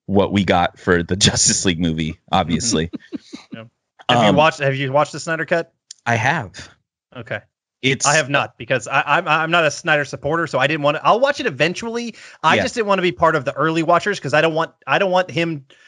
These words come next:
Speaker 2: I don't want to give him any extra, he's got plenty of oomph, but I just, <laughs> I haven't liked any of his movies since Watchmen and three hundred.
Speaker 1: I'll, I'll say this. I think it's stupid to, to ask Zack Snyder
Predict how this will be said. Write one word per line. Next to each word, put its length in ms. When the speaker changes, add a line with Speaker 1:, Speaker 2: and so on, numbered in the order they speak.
Speaker 2:
I 80
don't 60
want 100
to 60
give 140
him 160
any 260
extra, 640
he's 180
got 180
plenty 200
of 80
oomph, 340
but 120
I 100
just, 180
<laughs> 200
I 140
haven't 200
liked 220
any 240
of 60
his 140
movies 440
since 520
Watchmen 340
and 100
three 140
hundred. 300
Speaker 1:
I'll, 340
I'll 100
say 220
this. 360
I 240
think 560
it's 200
stupid 600
to, 100
to 160
ask 320
Zack 320
Snyder 540